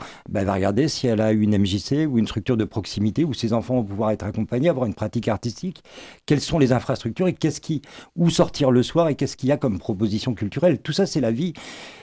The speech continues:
et l'attractivité, donc qui va avoir aussi des conséquences économiques sur le tourisme, par exemple. Donc aujourd'hui, c'est, encore une fois, c'est, c'est des données qui sont balancées, hein, d'une manière très brute. On parle de cinquante pour cent du budget culture, on parlait de soixante-treize pour cent l'année dernière.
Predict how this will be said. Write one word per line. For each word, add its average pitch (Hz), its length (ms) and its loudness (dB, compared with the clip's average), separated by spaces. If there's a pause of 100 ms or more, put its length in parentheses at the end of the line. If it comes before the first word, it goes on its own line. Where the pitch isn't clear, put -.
et 160 240 2
l'attractivité, 127 640 0
donc 160 160 -4
qui 117 120 -2
va 101 100 2
avoir 107 200 0
aussi 110 220 -2
des 113 60 2
conséquences 120 600 -4
économiques 117 560 0
sur - 160 -8
le 101 100 0
tourisme, 151 440 -4
par 107 160 -2
exemple. 101 320 -4 (540)
Donc 120 180 4
aujourd'hui, 175 360 4
c'est, - 120 -4 (160)
encore 151 340 2
une 160 80 2
fois, 175 220 0
c'est, 123 260 -2
c'est 147 160 0
des 139 140 2
données 151 80 0 (120)
qui - 100 -8
sont 131 160 2
balancées, 139 420 2
hein, 127 120 2 (120)
d'une 101 300 0
manière 113 260 2
très - 160 -2
brute. 113 340 0 (500)
On 107 100 0
parle 120 180 4
de 120 80 4
cinquante 139 400 2
pour 123 160 -4
cent 139 120 0
du 127 100 2
budget 120 280 0
culture, 135 380 -2
on 117 100 4
parlait 120 160 2
de 110 80 -4
soixante-treize 135 520 0
pour - 140 -6
cent 139 120 0
l'année 117 160 4
dernière. 135 240 2